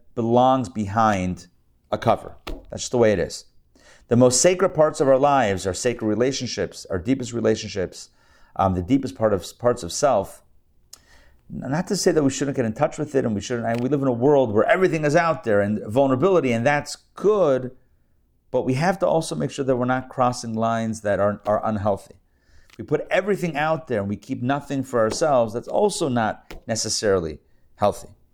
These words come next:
So, just a, just a reminder, when we read this section about the, the, uh, the covering of the Mishkan items before they're transported, before they're put out there into the world that's covered, let's remind ourselves about,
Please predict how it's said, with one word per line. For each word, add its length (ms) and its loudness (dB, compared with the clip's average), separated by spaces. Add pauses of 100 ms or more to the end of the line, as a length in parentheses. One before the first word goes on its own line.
(380)
So, 480 0 (200)
just 180 -2
a, 260 4
just 220 2
a 40 8
reminder, 640 2 (480)
when 100 2
we 340 4
read 420 4
this 200 2
section 480 -2
about 380 0
the, 360 -6 (800)
the, 320 0
uh, 120 4
the 100 -2
covering 640 -2 (120)
of 300 2
the 80 2
Mishkan 420 0
items 440 0
before 340 -2
they're 140 4
transported, 760 -2 (380)
before 280 -2
they're 120 2
put 180 0
out 240 -2
there 100 -2
into 160 -6
the 60 -4
world 300 0
that's 180 -6
covered, 540 -2 (540)
let's 260 -2
remind 420 0
ourselves 480 0
about, 540 -2